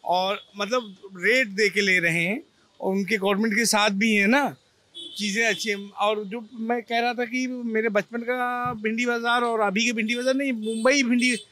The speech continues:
पूरा बदल गया है। जैसे मैं यहाँ रहता था इस, इस, पीछे रोड पे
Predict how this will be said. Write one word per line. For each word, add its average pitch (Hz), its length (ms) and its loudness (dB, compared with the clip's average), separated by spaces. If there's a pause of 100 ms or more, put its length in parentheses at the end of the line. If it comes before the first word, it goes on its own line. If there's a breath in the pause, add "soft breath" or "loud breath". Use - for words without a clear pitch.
(300 soft breath)
पूरा 214 300 2
बदल 190 240 4
गया 156 140 2
है। 117 100 -6 (500)
जैसे 254 480 0
मैं 226 260 -12
यहाँ 233 260 -6
रहता 220 240 -10
था 233 100 -14
इस, 240 160 -14 (240)
इस, 220 160 -12 (560)
पीछे 220 260 -2
रोड 151 260 0
पे 127 200 -14